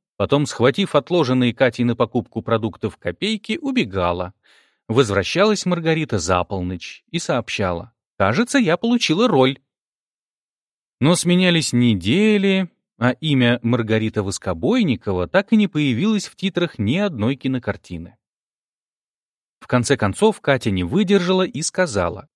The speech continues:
«Иди работать, хватит балбесничать». Разразился дикий скандал. Но старшей сестре впервые в жизни удалось перекричать младшую,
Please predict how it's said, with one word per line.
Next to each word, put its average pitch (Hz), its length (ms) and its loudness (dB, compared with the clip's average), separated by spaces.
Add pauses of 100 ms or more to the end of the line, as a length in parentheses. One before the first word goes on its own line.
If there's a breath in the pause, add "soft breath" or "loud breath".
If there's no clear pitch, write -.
«Иди 139 440 -2
работать, 151 800 2
хватит 120 520 2
балбесничать». 131 800 0 (1400)
Разразился 120 720 4
дикий 147 300 -2
скандал. 90 580 -2 (640)
Но 117 200 4
старшей 117 500 0
сестре 113 600 -2
впервые 127 580 0
в 123 60 -4
жизни 160 480 0
удалось 160 500 2
перекричать 143 800 -2
младшую, 139 640 -4